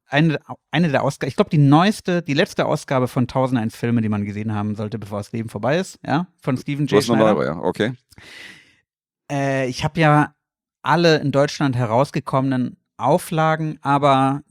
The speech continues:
Speaker 1: die letzte ist, glaub ich, von zweitausendeins, meine ich.
Speaker 2: Ach, stimmt,
Speaker 1: Danach
Speaker 2: du hast ja
Speaker 1: gab's keine
Speaker 2: ja,
Speaker 1: neueren
Speaker 2: stimmt,
Speaker 1: Auflagen,
Speaker 2: stimmt,
Speaker 1: leider.
Speaker 2: stimmt. Du hast ja immer wieder geupdatet, ja.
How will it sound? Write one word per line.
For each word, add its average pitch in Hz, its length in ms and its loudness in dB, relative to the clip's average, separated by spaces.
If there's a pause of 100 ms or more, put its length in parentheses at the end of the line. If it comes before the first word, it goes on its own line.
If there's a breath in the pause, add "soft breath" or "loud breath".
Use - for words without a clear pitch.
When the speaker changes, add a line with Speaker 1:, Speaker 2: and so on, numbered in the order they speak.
(120)
Speaker 1:
die 135 80 0
letzte 127 360 0
ist, - 100 -6
glaub 127 160 2
ich, 123 60 -2
von 131 120 0
zweitausendeins, 113 840 -2 (420)
meine 127 440 4
ich. 95 220 -8
Speaker 2:
Ach, 98 100 -2
stimmt, - 260 0
Speaker 1:
Danach 131 180 6
Speaker 2:
du 117 60 4
hast - 140 -2
ja 131 80 4
Speaker 1:
gab's - 180 -2
keine 127 280 2
Speaker 2:
ja, 120 60 4
Speaker 1:
neueren 120 360 2
Speaker 2:
stimmt, 113 120 -2
Speaker 1:
Auflagen, 104 360 0
Speaker 2:
stimmt, 101 140 0
Speaker 1:
leider. 101 200 -2
Speaker 2:
stimmt. 98 160 -4
Du 80 60 -2
hast 85 140 -6
ja 90 80 0
immer 90 160 -4
wieder 90 280 0
geupdatet, 71 580 -4
ja. 71 240 -6